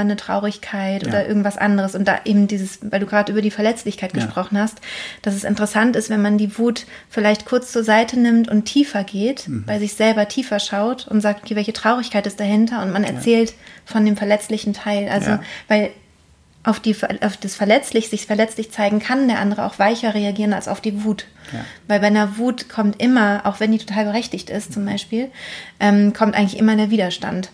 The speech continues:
Speaker 2: Ja.
Speaker 1: vom anderen.
Speaker 2: Ja, und die, ähm, die, die Wut hat natürlich, ähm, ihre Berechtigung, weil die, die Wut uns hilft,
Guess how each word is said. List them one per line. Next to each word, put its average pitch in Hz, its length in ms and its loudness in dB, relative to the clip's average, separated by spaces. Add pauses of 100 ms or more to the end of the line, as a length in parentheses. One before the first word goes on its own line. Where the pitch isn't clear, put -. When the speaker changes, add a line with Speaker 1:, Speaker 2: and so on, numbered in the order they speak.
Speaker 2:
Ja. - 260 -10
Speaker 1:
vom 202 220 0
anderen. 190 420 2 (1080)
Speaker 2:
Ja, 131 200 2
und 156 140 2
die, - 60 0 (160)
ähm, 120 420 0 (1500)
die, 123 160 -2
die 113 200 0
Wut 135 160 4
hat 131 120 0
natürlich, 135 500 0
ähm, 113 340 2
ihre 117 220 -2
Berechtigung, 123 760 0
weil 113 380 2
die, 113 120 -2
die 113 200 0
Wut 123 200 -2
uns 117 180 0
hilft, 123 500 0